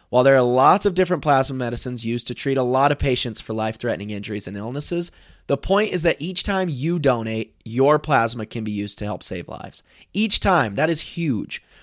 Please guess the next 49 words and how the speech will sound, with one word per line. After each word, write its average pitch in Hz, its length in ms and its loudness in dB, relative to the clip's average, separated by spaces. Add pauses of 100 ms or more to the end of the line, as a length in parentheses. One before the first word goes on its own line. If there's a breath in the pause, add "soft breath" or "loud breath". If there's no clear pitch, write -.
Multiply 190 480 2
that 160 280 4
by 160 80 6
the 135 80 0
number 135 240 0
of 123 100 -2
times 123 340 -4
you 151 140 0
give 180 160 2
plasma. 180 540 0 (300 soft breath)
Yep, - 420 4
you 127 140 0
got 107 260 2
it. 110 220 -4
Even 117 220 -4
more 101 200 -8
huge. - 420 -12 (320)
Kind 190 240 4
of 170 80 4
like 143 220 6
Allen 139 260 4
Iverson 131 480 -2
leading 104 260 -4
the 98 80 -6
two - 140 -8
thousand 107 320 -2
one 101 140 -6
Sixers - 420 -4
to - 100 -6
the 101 100 -4
N 95 100 -6
B 98 80 -4
A 101 80 -8
Finals 98 400 -6
all 95 120 -4
by 98 140 -6
himself. - 520 -10 (380 soft breath)
So - 140 -4
shout 220 260 8
out 214 140 4
Grifols 180 320 0
Plasma 123 580 2
and 117 120 -6
all 131 180 2
their 135 100 2
teams 120 280 -4
across 95 320 -4
the 104 60 -6
country. - 500 -12